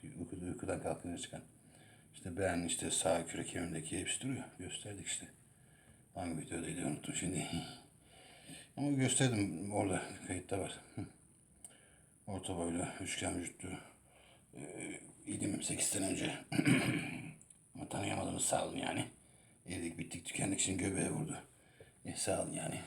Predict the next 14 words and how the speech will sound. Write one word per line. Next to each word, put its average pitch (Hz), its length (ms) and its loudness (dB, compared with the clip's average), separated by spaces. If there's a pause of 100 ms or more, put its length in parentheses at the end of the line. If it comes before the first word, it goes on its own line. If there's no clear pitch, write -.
(180)
<laughs> - 260 -8
Çok - 220 -8
destek - 320 -2
oldunuz 82 260 -2
Mehdi'nize. - 480 -6 (600)
Türk - 200 -4
halkı. - 300 -2 (440)
<laughs> - 1040 -10
İtalyan 95 400 -2
diye 98 120 2
mi 85 180 4
böyle 82 140 0
yaptın? - 320 -4 (1040)
Hmm. - 120 -4